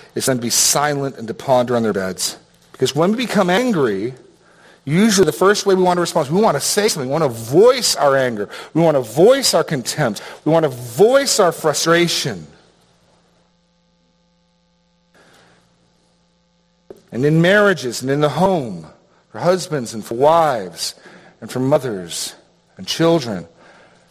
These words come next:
in our anger, we generally don't tend to strike one another. That does sadly happen occasionally, but more often the weapons of our war in the home are, are words like drawn swords.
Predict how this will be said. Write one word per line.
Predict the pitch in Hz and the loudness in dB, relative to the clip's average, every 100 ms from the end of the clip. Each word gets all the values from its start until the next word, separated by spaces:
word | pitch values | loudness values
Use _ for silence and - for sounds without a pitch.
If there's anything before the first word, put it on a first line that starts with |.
| _ _ _ _ - | _ _ _ _ -10
in | 139 | -2
our | 143 | 0
anger, | 143 170 202 139 127 | 2 2 2 2 2
we | 127 | 0
generally | 131 - 165 190 170 147 | -4 -2 0 0 0 0
don't | 147 160 - | 0 -2 -4
tend | 156 143 | -4 -2
to | 135 131 | 0 0
strike | 120 - - - 170 156 | 0 -4 -6 -2 -4 -4
one | 135 123 | -14 -12
another. | 110 101 95 120 139 _ _ _ _ _ _ _ _ _ _ _ _ _ | -12 -12 -14 -16 -16 _ _ _ _ _ _ _ _ _ _ _ _ _
That | - | -12
does | - 131 117 - - | -4 -2 -2 -8 -12
sadly | - 127 127 | -4 -2 -2
happen | 113 117 117 | -2 -2 -2
occasionally, | 107 - 143 156 127 113 | -6 -2 0 0 0 -4
but | 104 101 | -4 -4
more | 120 139 | 0 4
often | 156 226 240 147 127 | 6 4 0 -8 -4
the | |
weapons | 123 139 185 208 180 147 | -2 -2 -2 -4 -4 -2
of | 147 | 0
our | 143 135 | 4 2
war | 123 143 151 147 | 2 2 4 4
in | 131 | 2
the | |
home | 117 185 208 | 0 2 2
are, | 175 131 120 - - - _ _ _ _ - | 4 2 0 -4 -20 -20 _ _ _ _ -12
are | 107 | -6
words | 135 196 170 123 | 0 2 2 -2
like | 131 117 | -8 -6
drawn | 147 151 147 | -2 0 0
swords. | 127 - 185 175 127 95 85 - | -2 -4 0 0 0 -2 -2 -2